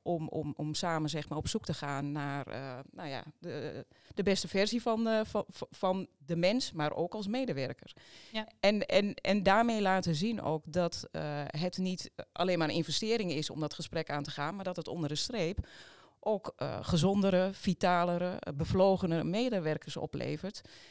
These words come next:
Speaker 1: En, eh, nou ja, dat kan volgens mij als een vliegwiel, eh, de organisatie verder, eh, ingaan.
Speaker 2: Ja, mooi. Ja, dat is een, eh, hele mooie manier hoe je dat ook, eh, ook aangeeft.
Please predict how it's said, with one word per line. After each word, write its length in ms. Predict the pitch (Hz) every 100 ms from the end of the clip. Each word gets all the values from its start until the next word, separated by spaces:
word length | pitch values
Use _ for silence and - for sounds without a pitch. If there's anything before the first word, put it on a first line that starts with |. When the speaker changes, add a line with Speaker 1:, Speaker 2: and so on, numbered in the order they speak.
| - -
Speaker 1:
En, 400 | - 156 156 -
eh, 120 | - 165
nou 140 | 156 147
ja, 180 | 135 -
dat 220 | 156 156
kan 200 | - 151
volgens 260 | - 156 -
mij 280 | 160 156
als 200 | - 156
een 60 | 156
vliegwiel, 560 | - 180 160 165 160 -
eh, 220 | 175 156
de 100 | 156
organisatie 680 | - 143 156 151 170 - 190
verder, 340 | 180 165 156
eh, 80 | 160 - - - - _ _
ingaan. 480 | 180 156 151 151 156 _ _ _ _ _ -
Speaker 2:
Ja, 200 | 214 226
mooi. 380 | 196 220 247
Ja, 80 | 196 214
dat 100 | 208
is 60 |
een, 180 | 202 196
eh, 60 | 196 190
hele 180 | 208 208
mooie 320 | 202 214 208
manier 300 | 196 202 214
hoe 120 | 208
je 60 | 190
dat 200 | 185 -
ook, 180 | 185 -
eh, 240 | 180 175
ook 120 | 175
aangeeft. 680 | 165 165 208 254 302 - -